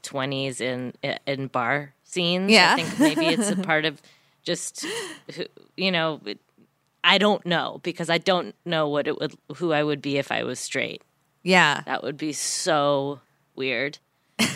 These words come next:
Speaker 1: Um, <laughs> but anyway, so yes, I found that I felt, of course, I've had experiences maybe on different tours where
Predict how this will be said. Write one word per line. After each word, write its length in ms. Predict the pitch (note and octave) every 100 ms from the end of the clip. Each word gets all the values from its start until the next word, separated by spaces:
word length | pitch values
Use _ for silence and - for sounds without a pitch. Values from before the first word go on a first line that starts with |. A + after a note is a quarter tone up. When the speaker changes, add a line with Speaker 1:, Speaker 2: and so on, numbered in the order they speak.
| -
Speaker 1:
Um, 540 | D#3+ E3 D#3 D3 C#3+ C#3+ - -
<laughs> 180 | A#3+
but 240 | B3+ F#3+ F#3
anyway, 580 | F#3+ F#3 D#3+ C#3 B2+ C#3+ C#3+ - - - -
so 720 | - - A3 G#3+ G#3 G3+ G3 - _ _ _ _ _ _
yes, 760 | A#3+ C4 C4 C4+ C4+ E3 - - _
I 880 | - G#3+ A3 A#3+ C4 C#4 D#4+ F4 E4 _ _ _ _ _ _
found 720 | D3+ C#3 C3 C#3 F3 G#3+ - - D#3+
that 400 | D#3 D3+ D3 C#3+ - _ _ _ _ _ _ _ _ -
I 560 | D#3 D#3+ D#3+ E3 D#3+ - _ _
felt, 560 | - - F3 F3 E3 - _ _ _ _ _ _ _ _ _ _ _ _ _ _ _
of 160 | D#3+ -
course, 280 | B3 A#3+ A#3+
I've 140 | G#3+
had 180 | G3 F3+
experiences 880 | F3+ - E3+ E3 D#3 D3+ D3 D3 C#3
maybe 320 | C#3 C#3+ D3
on 200 | C3 C#3+
different 420 | C3 D#3+ D3 -
tours 720 | - F3 D#3+ D3+ D3 D3 C#3+ -
where 380 | C#3+ C3+ B2+